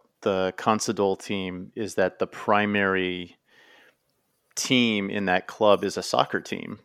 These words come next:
that plays in the J League. And that concept to me seemed like it should be more popular,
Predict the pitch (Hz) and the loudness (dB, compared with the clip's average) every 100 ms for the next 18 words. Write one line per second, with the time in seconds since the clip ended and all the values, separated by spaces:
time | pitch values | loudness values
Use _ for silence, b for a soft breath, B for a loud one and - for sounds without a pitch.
0 | - 95 - 101 95 92 95 104 95 92 | -2 -2 2 2 2 -2 -6 -4 -4 0
1 | 92 90 90 95 - 107 127 104 - - | 2 2 0 -8 0 2 2 -2 -10 -12
2 | - 110 107 92 92 - 117 107 107 - | -18 -10 -6 -4 -6 -12 2 4 4 2
3 | - 104 95 - 101 - - 101 117 107 | -4 -2 -2 -2 -2 -4 -8 -2 -2 -2
4 | 95 95 - 101 101 98 92 92 - - | -4 -6 -6 -4 -4 0 0 0 -4 -20
5 | B B B 113 - - 147 139 107 95 | B B B -6 -2 0 0 0 -2 -2
6 | 92 - 90 - - 92 87 | -4 0 0 0 -2 -6 -8